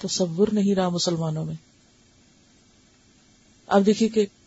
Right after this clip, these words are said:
کرسچینٹی کی تبلیغ جگہ جگہ ہو رہی، بے شمار ریڈیو چینلز موجود ہیں، تقریباً دنیا کی ہر زبان میں بائبل کا ٹرانسلیشن موجود ہے،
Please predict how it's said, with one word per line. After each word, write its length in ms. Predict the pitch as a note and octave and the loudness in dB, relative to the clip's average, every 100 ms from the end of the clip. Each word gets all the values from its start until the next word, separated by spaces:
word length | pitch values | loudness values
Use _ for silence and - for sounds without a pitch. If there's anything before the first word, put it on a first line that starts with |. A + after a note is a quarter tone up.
| _ _ _ | _ _ _
کرسچینٹی 680 | - G3 - G3+ A3+ A3+ A3+ | 0 2 6 6 6 2 -2
کی 160 | A3+ | -2
تبلیغ 380 | G#3+ F#3+ F3 G#3 - _ _ _ _ _ | 0 0 2 0 0 _ _ _ _ _
جگہ 260 | F3 G#3+ A3 | 2 4 4
جگہ 180 | F#3 F3 | 2 0
ہو 180 | D#3+ E3 | -2 -8
رہی، 120 | - | -12
بے 200 | F#3 B3 | 2 2
شمار 340 | A#3 A3 G#3+ G#3 G3 | 4 4 4 4 4
ریڈیو 260 | F#3+ F#3 G3 | 2 6 4
چینلز 400 | - F3 F3 E3+ | 4 2 0 -2
موجود 400 | F3 D#3+ F3 E3 | -4 0 0 0
ہیں، 300 | E3 F3 F3 E3+ _ _ _ _ _ _ | -4 -4 -4 -6 _ _ _ _ _ _
تقریباً 440 | A#3+ B3 C4+ B3+ A3+ | 2 6 6 8 8
دنیا 220 | G#3 G#3+ | 8 6
کی 140 | G#3 G3 | 4 2
ہر 140 | G3+ | 2
زبان 360 | F#3+ F#3 G#3 G#3 | 4 4 6 4
میں 100 | F#3+ | 4
بائبل 340 | F3+ F3 F#3 | 4 4 2
کا 120 | F#3 | -2
ٹرانسلیشن 540 | - F3 - F3+ F#3+ F3 | -4 -4 -2 -4 -2 -2
موجود 360 | F3 D#3+ F3 F3 | -2 -2 -2 -2
ہے، 180 | F3+ | -4